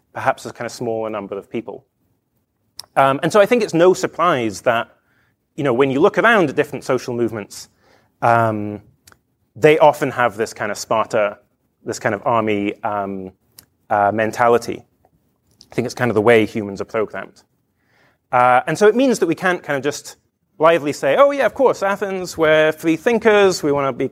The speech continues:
you know, questioning everything, that's what we're like." Instead, it's gonna have, gonna require, like, quite a bit more work. And the solution, I think, is that we wanna try and get the kind of best of both worlds.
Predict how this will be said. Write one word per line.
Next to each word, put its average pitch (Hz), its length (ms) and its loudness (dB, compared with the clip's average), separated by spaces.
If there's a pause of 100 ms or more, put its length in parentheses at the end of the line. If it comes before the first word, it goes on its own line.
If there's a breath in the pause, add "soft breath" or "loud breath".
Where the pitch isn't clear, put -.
you 170 80 -6
know, 131 100 -2
questioning 196 380 -2
everything, 175 320 0
that's 143 180 -2
what 123 120 -2
we're 120 100 -2
like." 120 320 0 (1200)
Instead, 180 380 2
it's - 100 -4
gonna 147 160 -4
have, 135 320 -2 (320)
gonna 156 160 0
require, 131 320 2
like, 120 240 0
quite 139 200 0
a 120 40 -6
bit - 380 -4 (300)
more 123 220 0
work. 110 420 0 (680)
And 151 460 0 (800)
the 175 80 2
solution, 220 640 2 (260)
I 156 60 -10
think, 302 260 4
is 208 100 -2
that - 80 2
we 165 120 4
wanna 160 200 2
try 151 200 -2
and 139 80 -2
get 143 160 2
the 147 40 -16
kind 135 160 -8
of 113 60 -10
best 139 280 2
of 117 80 -8
both 127 260 -2
worlds. - 400 -12